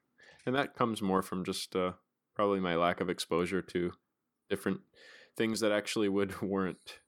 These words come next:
uh, figures, 'cause most of the stuff I've been watching lately has been kinda shitty.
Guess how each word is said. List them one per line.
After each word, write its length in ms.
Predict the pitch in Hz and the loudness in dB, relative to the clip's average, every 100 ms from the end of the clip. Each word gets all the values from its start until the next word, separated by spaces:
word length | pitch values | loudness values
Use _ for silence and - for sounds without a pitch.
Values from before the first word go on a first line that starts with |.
| - | -4
uh, 300 | 92 90 98 | -2 2 0
figures, 640 | - 95 90 80 80 - | 0 0 0 0 -2 -6
'cause 240 | - 92 - | -6 -6 -2
most 220 | 104 - | -4 0
of 60 | 98 | -2
the 60 | |
stuff 240 | - 90 80 | 0 -2 -4
I've 120 | 80 | -6
been 120 | 78 | -6
watching 280 | 73 - 87 | -6 -6 -6
lately 180 | - - | -6 -8
has 100 | - | -10
been 180 | - | -12
kinda 200 | - - | -10 -10
shitty. 320 | 82 - 76 | -8 -8 -8